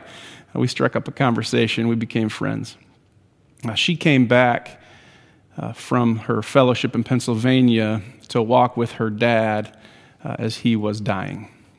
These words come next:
Her dad, a complicated disease. It had taken its toll on his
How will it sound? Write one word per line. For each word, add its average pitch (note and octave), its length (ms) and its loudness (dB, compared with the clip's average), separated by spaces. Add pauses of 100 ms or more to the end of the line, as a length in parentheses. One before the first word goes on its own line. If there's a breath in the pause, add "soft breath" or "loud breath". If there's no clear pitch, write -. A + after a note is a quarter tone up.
(440 soft breath)
Her B2 80 -4
dad, A2 680 -2
a C3+ 80 -10
complicated A2 880 -4
disease. A2 680 -4 (1500 soft breath)
It A#2+ 160 -6
had A2 280 -6
taken G#2+ 560 -4 (240 loud breath)
its - 240 -8
toll A#2 460 0
on A2 240 -2
his A2 320 -6